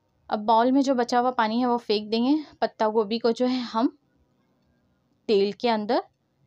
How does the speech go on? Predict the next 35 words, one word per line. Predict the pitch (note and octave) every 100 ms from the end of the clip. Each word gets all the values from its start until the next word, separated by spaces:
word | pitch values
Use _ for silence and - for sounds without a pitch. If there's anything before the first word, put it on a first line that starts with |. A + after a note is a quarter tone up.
| _ _ _ _ _ _ _
चलाते | - G#3+ G3 F#3+ A3
हुए | A3+ A#3
कंटिन्यूअसली | A#3 G#3 F#3+ G3+ G#3 G3+ A#3+ F4 - _
फ्राई | _ G#3 E3+
कर | - F3
लेंगे। | E3+ F3 G3+
देखिए, | A3+ C4 C4+
पत्ता | - A#3
गोभी | A3 A3 A3
ने | A#3
इतने | A#3 -
पानी | A3 G3+ G3+ A3+
छोड़ा | - A3 A3+
है, | B3 F4+ - _ _ A3+
इन | A#3
पानियों | A3+ G3+ G#3 A3+
को | B3+
हमें | A#3+ B3 - _
क्या | A3+
है, | A3+ F4
सुखा | - C4+ B3 G3
लेना | E3+ E3 E3
है, | E3 E3 - _ _ _
ठीक | A#3+ F4
है। |
मसाले | C#4+ A3 A#3 A#3 B3+
अभी | A3+ B3+
नहीं | B3 G3 A#3+ -
ऐड | A#3 A#3
करने | B3+ A#3+
हैं, | B3 D4+ G4+ - _ -
पहले | A3+ A#3+
हमें | C#4 C#4 C4+ C#4
जो | C#4+
है | C#4